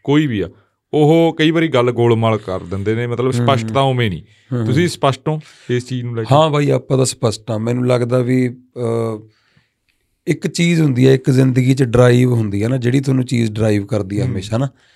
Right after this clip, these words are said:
Speaker 2: ਤੇ ਜਿਹੜੀ ਚੀਜ਼ ਤੁਹਾਨੂੰ ਖਿੱਚਦੀ ਆ,
Speaker 1: ਹੂੰ।
Speaker 2: ਇੱਕ ਧੁਰਾ ਹੁੰਦਾ ਨਾ,
Speaker 1: ਹੂੰ।
Speaker 2: ਉਹ ਧੁਰਾ ਮੈਨੂੰ ਹਮੇਸ਼ਾ ਮਤਲਬ ਸਿੱਖੀ ਹੋਈ
Speaker 1: ਹੂੰ।
Speaker 2: ਲੱਗਿਆ ਨਾ
Speaker 1: ਜੀ।
Speaker 2: ਆਪਦੇ ਅੰਦਰ। ਜੇ ਮੈਂ ਤੁਹਾਨੂੰ ਕਿਹਾ ਖੇਤਾਂ ਦੀ ਤਸਵੀਰ ਜੇ ਬਣਦੀ ਆ ਤਾਂ ਬਾਬੇ ਨਾਨਕ ਦੇ ਖੇਤ ਵਾਹੁੰਦੇ ਦੀ ਤਸਵੀਰ ਬਣਦੀ ਆ ਨਾ।
Speaker 1: ਹੂੰ।
Speaker 2: ਤੇ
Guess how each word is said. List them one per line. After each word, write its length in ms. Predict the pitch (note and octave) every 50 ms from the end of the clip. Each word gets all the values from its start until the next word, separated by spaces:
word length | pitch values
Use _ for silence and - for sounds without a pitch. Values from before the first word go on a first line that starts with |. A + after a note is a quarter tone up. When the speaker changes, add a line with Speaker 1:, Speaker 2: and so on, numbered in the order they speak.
| _ _ _ _ _
Speaker 2:
ਤੇ 360 | - A#2+ A#2 A2+ A2+ A2+ A2 G#2
ਜਿਹੜੀ 200 | G#2+ A#2+ C3 C#3
ਚੀਜ਼ 240 | D3 C#3+ C3+ B2
ਤੁਹਾਨੂੰ 180 | - C3 B2 A2
ਖਿੱਚਦੀ 400 | - A#2 G#2+ A2 C3 A#2+ B2+ B2
ਆ, 100 | A#2 G#2 - - _ _ _ _ - B2
Speaker 1:
ਹੂੰ। 180 | B2 A#2+ A#2+
Speaker 2:
ਇੱਕ 240 | C3+ G#2 - C#3 -
ਧੁਰਾ 240 | D#3+ D3+ C3+ B2 A#2
ਹੁੰਦਾ 280 | A2 G#2+ G2 G2+ G#2
ਨਾ, 60 | A#2+ C3 B2 _ _ _ _ _ _ _ _ B2+
Speaker 1:
ਹੂੰ। 160 | B2 B2 A#2+ -
Speaker 2:
ਉਹ 220 | E3 F3 F3+ F3
ਧੁਰਾ 220 | - F#3 F3 E3+ E3
ਮੈਨੂੰ 440 | D#3+ D#3 D3+ D3 C#3+ D3 D3 D3 C#3
ਹਮੇਸ਼ਾ 420 | C#3 C3+ C3+ B2+ - C#3 C3 C3
ਮਤਲਬ 560 | B2+ B2+ A#2+ B2+ B2 B2 B2 B2 B2 A#2+ - _ _ -
ਸਿੱਖੀ 380 | - - C#3+ B2 B2 B2+ C#3
ਹੋਈ 60 | C3
Speaker 1:
ਹੂੰ। 80 | A#2+ G#2+
Speaker 2:
ਲੱਗਿਆ 280 | G2 E2 E2 F#2 F#2+ G#2+
ਨਾ 100 | A#2 A#2 - -
Speaker 1:
ਜੀ। 320 | A2+ G#2 A2 A2 G#2 F#2 F#2 -
Speaker 2:
ਆਪਦੇ 280 | A#2 A#2 G#2+ G#2 G#2 G#2
ਅੰਦਰ। 240 | G2+ F#2+ G2+ F#2+ - _ _ - - _ _ _
ਜੇ 120 | A2 C3 C3
ਮੈਂ 140 | C3 C3 A#2+
ਤੁਹਾਨੂੰ 200 | C3+ C#3 C3 B2
ਕਿਹਾ 180 | C3 C#3+ C#3+
ਖੇਤਾਂ 420 | C3+ - C3+ B2 B2+ - C3+ C3 B2+
ਦੀ 100 | C3 B2+
ਤਸਵੀਰ 400 | C3 A2+ A#2+ B2 B2 B2 A#2+ A#2
ਜੇ 100 | A#2+ A#2
ਬਣਦੀ 380 | A2+ A2+ A2+ A2+ G#2+ A2 A2+
ਆ 80 | A2+ A2
ਤਾਂ 140 | A#2+ B2 A2
ਬਾਬੇ 280 | A2+ A2 G#2+ G#2 A2
ਨਾਨਕ 340 | G#2+ A2 G#2+ G#2+ G#2+ G#2+ A2
ਦੇ 100 | G#2+ A2
ਖੇਤ 300 | A2 A2+ A2 G#2+ G#2 G#2+
ਵਾਹੁੰਦੇ 240 | G#2 G#2+ G#2+ A2 A#2+
ਦੀ 60 | B2
ਤਸਵੀਰ 400 | B2 B2+ G#2+ - A2 G#2 G#2 G2
ਬਣਦੀ 340 | G2 G2 F#2+ F#2+ F2+ G2 G#2
ਆ 60 | A2+
ਨਾ। 60 | D3+ B2+ _ _ - C3+
Speaker 1:
ਹੂੰ। 340 | C3+ C3+ B2+ B2 A2+ A2+ A2 -
Speaker 2:
ਤੇ 480 | - C3 B2+ B2 B2 A#2+ A#2+ A#2 A#2